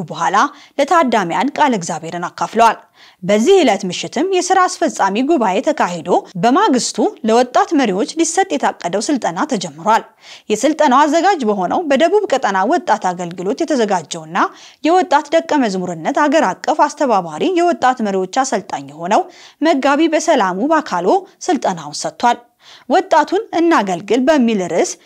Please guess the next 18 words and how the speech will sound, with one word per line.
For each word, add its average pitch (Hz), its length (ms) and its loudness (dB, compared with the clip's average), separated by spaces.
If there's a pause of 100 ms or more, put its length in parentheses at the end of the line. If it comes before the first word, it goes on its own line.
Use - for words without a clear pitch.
(160)
በተሰጠውና 262 800 0
በዚህ 339 280 0
ስልጠና 202 440 -2
ላይ 214 180 0
የወጣት 339 560 2
አገልግሎትን 220 680 -2 (340)
አስፈላጊነት፣ 226 840 -2 (320)
የዘመኑ 254 440 2
ተግዳሮቶችና 277 880 0
ቤተ 330 300 -2
ክርስቲያን፣ 214 500 -2 (240)
ቤተሰብና 285 640 2
ወጣት 339 380 2
መሪዎች 220 360 2
ሊኖራቸው 311 640 2
ስለሚገባ 240 800 2
የአገልግሎት 254 720 2
መደጋገፍ፣ 175 580 -4